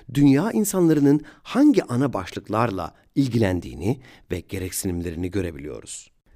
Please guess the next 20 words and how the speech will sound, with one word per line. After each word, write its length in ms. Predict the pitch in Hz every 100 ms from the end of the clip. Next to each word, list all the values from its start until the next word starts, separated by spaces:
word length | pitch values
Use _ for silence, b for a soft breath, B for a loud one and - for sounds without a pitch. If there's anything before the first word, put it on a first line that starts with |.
| - _
Yeni 340 | 139 147 226 285
nesil 240 | - 85
girişimciler 720 | 80 107 101 - 98 92 117
için 360 | 104 - - - b b _
en 360 | 196 294 294 -
kritik 440 | - - - -
özellik 580 | 120 117 113 123 135 - b b b
kendi 320 | - 113 113 123
yaşam 380 | 104 131 117
deneyimleri 640 | 107 107 107 101 107 113 - B B 117
ve 140 | 104
gelecekle 640 | 98 110 120 110 165 -
ilgili 320 | 131 110 110 123
isteklerinin 760 | 131 139 123 127 120 120 113 B B
bu 320 | 131 233 - -
güncel 540 | 160 160 131 247 196
dinamikler 520 | 135 104 101 95 90 -
ışığında 680 | 131 139 123 117 120 123 -
şekilleniyor 680 | - 151 147 104 101 98 69
olmasıdır. 640 | 69 73 78 98 69 -